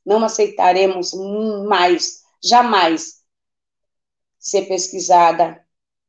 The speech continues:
por quem quer que seja. Nós queremos ações, nós não queremos relatório empoeirado nas pastas que entope as bibliotecas das universidades.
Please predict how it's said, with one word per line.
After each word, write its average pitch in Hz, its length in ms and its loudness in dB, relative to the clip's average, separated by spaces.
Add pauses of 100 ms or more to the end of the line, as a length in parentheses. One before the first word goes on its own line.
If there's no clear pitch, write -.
(140)
por 165 200 -8
quem 202 200 -4 (220)
quer 196 200 -2
que - 60 -16
seja. - 580 -10 (640)
Nós 170 240 2
queremos 190 580 4
ações, 202 1040 0 (300)
nós 190 180 4
não 233 160 0
queremos 226 460 4
relatório 226 800 4
empoeirado 185 920 2 (880)
nas - 640 -6
pastas - 1080 0 (640)
que 208 520 -6
entope 214 920 4
as 180 180 -2
bibliotecas 208 800 0
das 180 200 -4
universidades. 175 960 -2